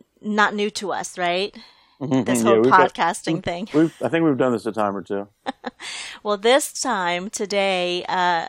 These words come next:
Speaker 1: is about you. I wanna make sure that we really understand the motivations behind entrepreneurship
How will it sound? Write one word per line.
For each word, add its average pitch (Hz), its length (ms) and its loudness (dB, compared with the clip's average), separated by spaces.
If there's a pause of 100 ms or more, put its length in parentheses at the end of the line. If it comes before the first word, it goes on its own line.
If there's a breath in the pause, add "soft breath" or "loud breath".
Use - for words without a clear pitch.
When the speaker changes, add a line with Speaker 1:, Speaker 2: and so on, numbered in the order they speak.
Speaker 1:
is 185 420 -6 (340 loud breath)
about 175 400 2
you. 170 340 -10 (540 loud breath)
I 185 120 -2
wanna 185 440 -2
make 185 200 -6
sure 180 340 -2
that 170 300 -4
we 170 440 -6
really 190 360 -4
understand 170 840 -6
the 170 60 -10
motivations 170 800 -6
behind 165 880 -8
entrepreneurship 160 1120 -8